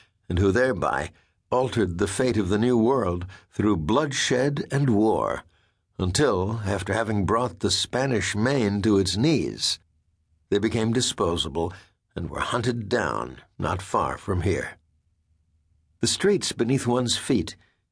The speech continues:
became the crossroads of two empires, one being born, the other faltering, because of Henry Morgan and his men.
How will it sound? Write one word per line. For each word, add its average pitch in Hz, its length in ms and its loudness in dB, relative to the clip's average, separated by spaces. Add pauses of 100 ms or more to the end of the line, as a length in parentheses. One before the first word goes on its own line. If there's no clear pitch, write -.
(120)
became 123 320 0
the 123 80 0
crossroads 120 840 0
of 110 160 -2
two 143 180 2
empires, 85 760 -4 (580)
one 101 260 0
being 143 320 4
born, 85 480 -2 (560)
the 107 140 4
other 98 180 2
faltering, 98 680 -2 (840)
because 95 300 0
of 95 100 0
Henry 117 340 0
Morgan 73 580 -2 (480)
and 76 180 -4
his 95 240 0
men. 57 360 -4